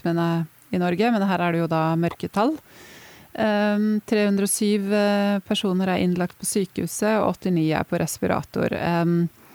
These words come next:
eh, Folkehelsa min-, eh, melder om at det er femtiåtte døde, mens V G melder om et mye høyere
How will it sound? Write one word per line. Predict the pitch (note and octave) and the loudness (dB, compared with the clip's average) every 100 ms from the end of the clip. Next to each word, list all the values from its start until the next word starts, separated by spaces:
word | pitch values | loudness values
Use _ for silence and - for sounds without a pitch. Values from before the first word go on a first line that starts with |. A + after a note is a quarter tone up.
| - - - - - | -20 -20 -20 -20 -12
eh, | - F#3 | -4 -4
Folkehelsa | - G3+ - F3+ E3 - G3 | 0 -2 0 0 0 0 0
min-, | G3 F#3+ | 2 0
eh, | - | 0
melder | F3+ F#3+ F3 D#3+ E3 | 0 2 0 0 2
om | E3 E3 E3+ | 0 0 -2
at | E3+ E3+ | -2 -4
det | E3+ | -2
er | D#3 E3+ | 0 0
femtiåtte | - E3 - F3+ - - E3+ | -2 -4 -2 -6 -6 -14 -4
døde, | F#3+ F3+ D#3 E3+ B3+ A3+ | 0 2 0 0 0 2
mens | G3 - | 0 -2
V | F#3 E3 | 0 -2
G | D3 D#3+ | 0 0
melder | E3+ D#3 D#3 | 0 0 0
om | |
et | E3 - | 0 0
mye | D#3 E3 | -2 0
høyere | E3 - - | -2 0 -2